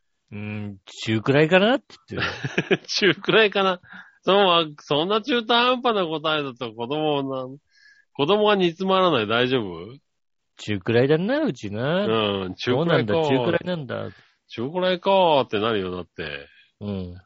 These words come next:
Speaker 2: ん。
Speaker 1: 中くらいの家なんだって言い、まあ、中くらいだったらさ、周りの人もさ、
Speaker 2: うん。
Speaker 1: 「うち中くらいぐらいなんだよね」って言う、言ってくれるでしょ、だって。
Speaker 2: <laughs> 言う、まあ、言うだろうね。うん。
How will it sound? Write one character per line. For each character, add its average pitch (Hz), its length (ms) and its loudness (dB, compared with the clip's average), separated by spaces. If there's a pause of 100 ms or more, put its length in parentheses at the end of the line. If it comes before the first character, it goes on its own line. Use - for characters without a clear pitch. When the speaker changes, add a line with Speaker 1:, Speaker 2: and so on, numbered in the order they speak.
(120)
Speaker 2:
ん。 80 420 -16 (560)
Speaker 1:
中 120 160 -6
く 156 140 -2
ら 165 100 6
い 151 40 2
の 156 100 0
家 156 160 2
な 120 140 2
ん 95 100 -6
だ 87 220 -8
っ - 20 -20 (100)
て 131 80 -8
言 135 180 -8 (140)
い、 - 40 -8
ま 123 320 -2
あ、 87 60 -4
中 233 200 2
く 370 100 4
ら 403 80 10
い 359 40 8
だ 381 80 6
っ 381 40 2
た - 120 0
ら 143 80 6
さ、 - 120 -2
周 143 280 4
り 147 40 -4
の 156 80 2
人 147 180 -4
も 113 120 -8
さ、 107 320 -4 (240)
Speaker 2:
う 123 60 -6
ん。 101 240 -6
Speaker 1:
「う 113 100 -4
ち 101 140 -12
中 127 180 2
く 147 100 2
ら 175 100 8
い 175 40 6
ぐ 190 60 6
ら 208 100 6
い - 20 4
な 175 80 4
ん 135 60 -6
だ 123 80 0
よ 117 60 -2
ね」 127 120 -2
っ 127 40 -2
て 123 140 -2
言 127 440 2
う、 127 160 -8
言 131 100 -4
っ - 20 -12
て 151 100 -8
く 151 60 -4
れ 147 60 2
る 127 40 0
で - 0 -
し 113 100 -4
ょ、 101 40 -2
だ 95 60 -4
っ - 20 -6
て。 104 260 -16 (540)
Speaker 2:
<laughs> - 20 -20
言 175 360 2
う、 123 60 -6 (680)
ま 143 200 6
あ、 123 60 4
言 151 160 6
う 147 40 6
だ 135 100 4
ろ 110 160 0
う 143 40 2
ね。 139 340 4 (920)
う 117 60 -2
ん。 95 460 0